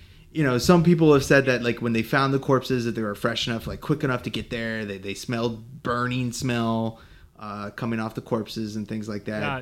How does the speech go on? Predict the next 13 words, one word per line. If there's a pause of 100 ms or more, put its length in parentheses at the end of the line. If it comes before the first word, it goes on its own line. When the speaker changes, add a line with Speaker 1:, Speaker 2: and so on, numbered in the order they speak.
Speaker 1:
But
Speaker 2:
some
people
say
a
strong,
like,
medicinal
odor.
Speaker 1:
Mm-hmm.
Yeah. (600)
It's,
uh,